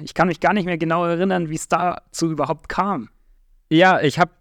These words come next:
Speaker 2: während eurem Gespräch ja schon so immer wieder Gesprächsfetzen mitgehört und mich dann auch schon so ein bisschen gewundert, nachdem wir ja im Mittagessen darüber gesprochen haben, dass es so in der aktuellen Version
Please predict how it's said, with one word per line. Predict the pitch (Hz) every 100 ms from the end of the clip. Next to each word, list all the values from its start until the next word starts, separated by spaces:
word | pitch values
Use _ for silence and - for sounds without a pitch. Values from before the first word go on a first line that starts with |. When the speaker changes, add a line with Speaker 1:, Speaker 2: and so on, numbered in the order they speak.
| -
Speaker 2:
während | 123 151 185 147
eurem | 135 135 127
Gespräch | 123 - 135 151 - -
ja | 135
schon | 131 151
so | 143 143
immer | - 165 143
wieder | 143 143 139 - -
Gesprächsfetzen | 147 147 - 160 170 - 127 - 139 131 - _ -
mitgehört | 160 185 120 110 123 - _ _ _ _ -
und | 147
mich | 156 151
dann | 170
auch | 165
schon | - 170 160 -
so | - 147
ein |
bisschen | 160 165
gewundert, | 139 131 175 208 190 - -
nachdem | 135 - 139
wir |
ja | 131
im | 131
Mittagessen | 139 160 160 131 - 127 123 _ _ _ _ _ -
darüber | 143 143 135
gesprochen | 135 - 156 -
haben, | 147 139 147 143 - _ _ _ _ _
dass | 139 139
es | 151
so | - 208
in | 165
der | 151
aktuellen | 151 - 151 165 139
Version | 139 - 151 151